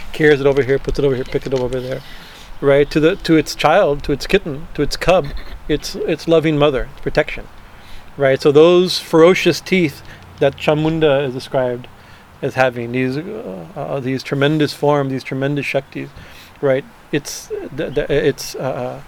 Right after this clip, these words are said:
it may be death to the demons, but to us, it's, it's our, it's, it's, uh, uh,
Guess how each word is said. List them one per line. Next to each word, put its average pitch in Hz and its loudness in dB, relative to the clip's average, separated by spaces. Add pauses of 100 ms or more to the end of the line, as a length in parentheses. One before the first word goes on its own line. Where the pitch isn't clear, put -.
(260)
it 147 0
may 175 6
be 170 0
death 156 4
to 160 -8
the 147 -2
demons, 135 -2
but - -4
to 151 -2
us, 151 0
it's, - -8
it's - -8
our, 139 -4
it's, - -10
it's, - -10
uh, 127 -6
uh, 135 -10